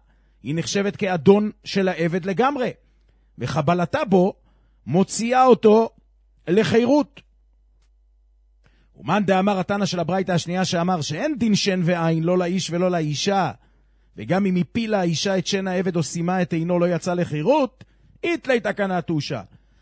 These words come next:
הוא סובר שיש את תקנת אושה. ומה אומרת תקנת אושה? שמכירת האישה בנכסי המלוג אינה חלה לגמרי, אלא אם תמות האישה לפני הבעל, יוציא הבעל מיד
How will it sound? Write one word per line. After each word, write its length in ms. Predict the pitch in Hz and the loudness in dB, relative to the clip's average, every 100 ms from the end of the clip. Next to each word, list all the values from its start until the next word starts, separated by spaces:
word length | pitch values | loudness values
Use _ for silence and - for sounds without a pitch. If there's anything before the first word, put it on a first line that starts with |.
| _ | _
הוא 140 | 156 | -2
סובר 360 | 190 208 190 208 | 0 -2 -2 -2
שיש 360 | - 220 233 | -2 0 0
את 80 | 254 | -2
תקנת 440 | 277 254 240 214 208 | -6 -4 -2 -2 0
אושה. 340 | 180 - 139 - _ _ _ _ _ - | 0 0 -6 -8 _ _ _ _ _ -8
ומה 160 | 120 | 0
אומרת 340 | 202 196 202 202 | 2 2 0 -2
תקנת 440 | 190 180 185 180 | -4 -2 -2 -2
אושה? 360 | 165 156 175 180 | -4 -4 -4 -6
שמכירת 580 | 180 165 110 165 196 190 | -6 -6 -4 -2 -2 0
האישה 360 | 175 147 196 | -2 -2 -2
בנכסי 400 | 185 170 156 190 | -2 -2 -4 -4
המלוג 400 | 185 175 160 165 | -2 2 4 4
אינה 220 | 165 233 | 0 -4
חלה 320 | 240 - 254 247 | -2 -2 -2 -2
לגמרי, 540 | 220 185 180 156 123 - _ _ _ _ _ | -2 0 0 -2 -6 -10 _ _ _ _ _
אלא 140 | - 143 | -6 -2
אם 100 | 151 | 0
תמות 320 | - 170 208 | -2 -2 0
האישה 360 | 208 185 - 202 | 0 -2 0 -2
לפני 280 | 185 160 190 | -2 -4 -4
הבעל, 440 | 180 156 143 156 - _ _ _ _ | 0 0 0 -4 -8 _ _ _ _
יוציא 340 | 127 139 214 | -4 -4 -2
הבעל 380 | 202 147 170 180 190 _ | 0 2 2 0 -4 _
מיד 520 | 147 175 170 165 170 | 0 2 4 2 0